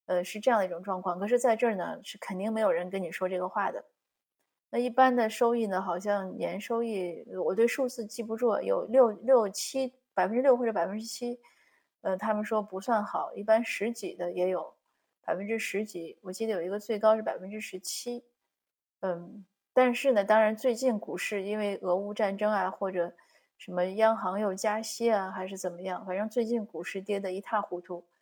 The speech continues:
整个北美的股市都是血流成河，就不知道了。那它什么时候能恢复呢？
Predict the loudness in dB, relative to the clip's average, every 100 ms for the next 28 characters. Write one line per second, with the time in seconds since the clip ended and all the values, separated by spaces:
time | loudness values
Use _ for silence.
0 | _ _ _ -6 0 2 2 0 0 0
1 | -2 -4 -12 -10 -4 -4 -2 -4 -4 -2
2 | 2 2 2 0 -10 -12 -8 -8 -8 -14
3 | _ -6 -6 -6 -4 0 0 -2 -8 _
4 | _ _ _ -2 2 2 0 -6 -4 -4
5 | -2 -2 -2 -2 -2 -4 -4 -2 0 0
6 | -2 -4 -2 -4